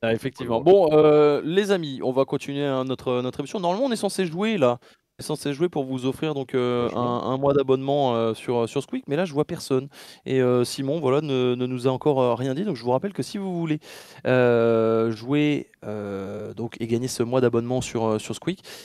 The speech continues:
Speaker 1: eh bien, vous pouvez venir, euh, défier et tester vos connaissances sur le quiz. Donc, n'hésitez pas à le noter, voilà, euh, si vous avez envie de jouer sur le, le, comment ça s'appelle, sur le, le YouTube, sur le chat ou sur le Discord. Et, euh, et on pourra décaler un petit peu le, le quiz peut-être un peu plus tard si on arrive à,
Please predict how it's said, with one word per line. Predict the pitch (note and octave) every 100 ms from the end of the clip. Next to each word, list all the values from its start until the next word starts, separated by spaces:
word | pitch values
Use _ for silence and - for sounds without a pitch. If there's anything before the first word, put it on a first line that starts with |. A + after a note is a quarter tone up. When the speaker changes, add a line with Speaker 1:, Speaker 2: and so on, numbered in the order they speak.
| -
Speaker 1:
eh | A#2
bien, |
vous | C#3+
pouvez | C3+ B2+ B2
venir, | C3 D#3 D#3
euh, | B2 A#2 A2+ A2 A2 A2 G#2
défier | A#2+ B2+ - C3+ C#3 A2
et |
tester | A#2+ A#2 C3
vos |
connaissances | A2+ A#2 A#2+ B2+
sur | A#2+
le | A2
quiz. | - F#3+ F#3 - -
Donc, | B2 B2+
n'hésitez | D#3+ D#3 D#3+
pas | E3+ F3
à |
le | D#3
noter, | C#3+ C#3 D#3 D3+
voilà, | B2+ C3 C3+
euh, | A#2 A2
si | G#2+ -
vous | B2
avez | B2
envie | B2 B2+
de | A#2+
jouer | C3
sur | C#3 - A#2
le, | A2+ G#2 - - -
le, | -
comment | A#2+ B2
ça | A#2
s'appelle, | A#2+ A#2+
sur | - G#2
le, | G#2 G2
le | A#2
YouTube, | B2+ B2+ - -
sur | C3+
le | A#2+
chat | - E3+ C3+
ou |
sur | -
le | D3+
Discord. | C3+ C3 C3 D3 F3+
Et, | F#2 B2+
euh, | B2+ A#2+ A2+
et | A#2+
on | B2+ A#2
pourra | - A2+
décaler | A#2+ A#2 A#2+ B2
un |
petit | A#2+ -
peu | B2+
le, | A2+
le | A#2
quiz | - C#3
peut-être | B2+ B2
un |
peu | A#2+ C3
plus | -
tard | C#3+
si | C3 B2
on |
arrive | A#2
à, | B2